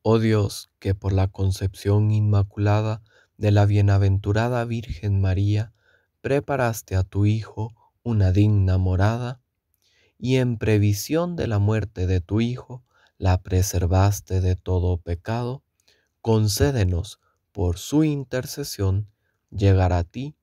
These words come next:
limpios de todo pecado. Por Jesucristo nuestro Señor.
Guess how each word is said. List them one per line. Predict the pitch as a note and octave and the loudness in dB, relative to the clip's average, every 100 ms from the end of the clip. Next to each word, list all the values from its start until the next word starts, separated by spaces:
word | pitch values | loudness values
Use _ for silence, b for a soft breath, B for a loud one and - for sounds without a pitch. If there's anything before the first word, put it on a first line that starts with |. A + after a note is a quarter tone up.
| _ _ _ | _ _ _
limpios | - C#3 D#3 D#3 - C#3 C#3 D3+ | -8 -6 -6 -8 -6 -6 -6 -10
de | - F2 | -12 -10
todo | - F#2+ F#2+ G2 | -4 0 2 2
pecado. | G2 G2 G2+ F2+ E2+ F#2+ G2+ _ _ _ _ _ | 0 -6 -4 -4 -4 -6 -12 _ _ _ _ _
Por | - G#2+ G2 | 0 2 4
Jesucristo | G2 G2 F#2+ - G2 - G#2 G2+ - - - - _ _ _ _ | 0 0 -2 -2 -10 -4 -2 -2 -6 -16 -16 -16 _ _ _ _
nuestro | - G#2+ G#2+ G2+ G2 - E2+ E2 | -4 2 4 2 0 -6 -8 -8
Señor. | - A#1+ D2 G#2 A#2+ - | -8 -8 -4 -2 -4 -8